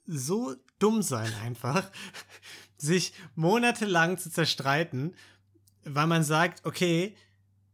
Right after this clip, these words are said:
diese Wertpapiere oder in anderen Fällen irgendwie diese, diese, äh, Scheine mit Seriennummern oder so, die sind wertlos für uns im Grunde,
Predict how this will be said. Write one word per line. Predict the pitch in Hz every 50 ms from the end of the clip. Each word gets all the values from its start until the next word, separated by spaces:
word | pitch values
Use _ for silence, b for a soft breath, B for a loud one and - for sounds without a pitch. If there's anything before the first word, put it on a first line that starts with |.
| _ _ _
diese | - 175 175 185 180 151
Wertpapiere | 156 156 165 170 - - 151 123 - - 127 120 113 113 113 104
oder | - 139 143 147 147
in | 143 143
anderen | 131 151 156 160 165 156 -
Fällen | - 147 139 139 135
irgendwie | 135 139 135 123 139 127
diese, | 127 147 165 160 170 170 165 160 160
diese, | 143 147 151 151 147 151 143 143 139 135 - _ _ _ - - - - - - -
äh, | 147 139 135
Scheine | - - - 143 135 151 165 165 151
mit | 143 135 123 -
Seriennummern | - 143 143 151 143 147 135 127 123 120 117 117 117 113 110
oder | 113 113 110 110
so, | 110 117 120
die | 120 131
sind | 127 151 165 156 123
wertlos | 143 151 170 180 - 165 151 143 135 - -
für | - 147
uns | - 127 127 123 117 -
im | - 127 131
Grunde, | 120 120 127 127 123 123 127 143 170 180